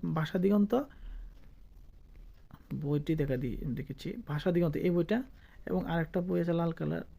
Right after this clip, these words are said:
এটা রচনা ভারতী, ঠিক আছে? গ্রামারের জন্য ভাষা দিগন্ত এবং রচনা ভারতী হলো খুব বেস্ট বই। আহ, কোনো রকমের নোট মোট পড়তে হবে না। কী করবেন, এই প্রত্যেকটা টপিকের যে রুলসগুলো আছে, উম,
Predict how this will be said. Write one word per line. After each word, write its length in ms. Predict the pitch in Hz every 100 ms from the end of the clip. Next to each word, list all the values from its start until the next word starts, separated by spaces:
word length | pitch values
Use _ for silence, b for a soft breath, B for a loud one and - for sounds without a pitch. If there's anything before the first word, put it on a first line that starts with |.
| -
এটা 200 | 151 135 - - -
রচনা 260 | 151 165 156
ভারতী, 260 | 139 139
ঠিক 120 | 147 226
আছে? 180 | 165 - B B B -
গ্রামারের 340 | 160 175 196
জন্য 220 | 202 208 170
ভাষা 220 | 165 180
দিগন্ত 280 | 190 202 190
এবং 200 | 180 170
রচনা 320 | 170 196 185
ভারতী 320 | 160 156 190
হলো 180 | 180 175
খুব 220 | - 180
বেস্ট 360 | 156 151 156 156
বই। 180 | 160 233 B B B B
আহ, 140 | - 156
কোনো 240 | 175 185
রকমের 180 | 196 208
নোট 200 | 180 175 202
মোট 100 | 185
পড়তে 240 | 180 - 185
হবে 140 | 185
না। 160 | 175 175
কী 180 | 214
করবেন, 360 | 190 190 196 262 - B B -
এই 100 | 180
প্রত্যেকটা 760 | 180 208 - 220 - 233 233 220
টপিকের 420 | 202 202 202 254 - - - - - - - - 165
যে 180 | 185 180
রুলসগুলো 480 | 185 175 202 202
আছে, 300 | 208 196 233 277 B B B B
উম, 180 | 190